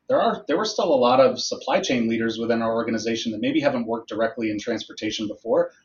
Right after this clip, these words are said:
that had a lot of questions about how things worked. And so we used the opportunity to educate folks on,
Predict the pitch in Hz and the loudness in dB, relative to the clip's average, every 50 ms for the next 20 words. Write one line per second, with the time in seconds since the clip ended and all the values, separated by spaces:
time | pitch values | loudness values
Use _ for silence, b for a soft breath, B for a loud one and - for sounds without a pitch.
0 | B _ 131 131 139 131 120 123 135 135 139 - - - 127 - - - 113 104 | B _ 4 6 8 8 8 8 8 6 6 4 4 0 0 -2 0 -4 -6 -4
1 | - 110 113 - 113 110 107 - 120 110 107 101 101 101 107 104 101 - - 113 | -4 -6 -6 -2 -2 -2 -2 0 -2 -6 -6 -6 -6 -4 -4 -4 -4 -6 -6 -6
2 | 113 110 - 123 117 110 110 B B B B B B _ _ _ _ _ 131 135 | -6 0 2 2 2 2 0 B B B B B B _ _ _ _ _ 2 4
3 | 143 156 175 - 147 143 139 131 127 127 127 117 - 143 139 131 131 131 127 113 | 6 6 4 4 6 8 8 8 8 6 4 0 2 4 4 4 4 4 4 4
4 | 107 104 98 - - _ _ _ _ _ _ _ _ _ 139 147 143 156 - 156 | 4 2 0 -4 -8 _ _ _ _ _ _ _ _ _ -2 0 0 0 0 0
5 | 135 131 - - 139 135 131 - - - - 120 110 107 107 107 117 127 127 | -2 -2 2 6 8 8 8 6 2 2 2 2 2 2 0 0 -2 -4 -6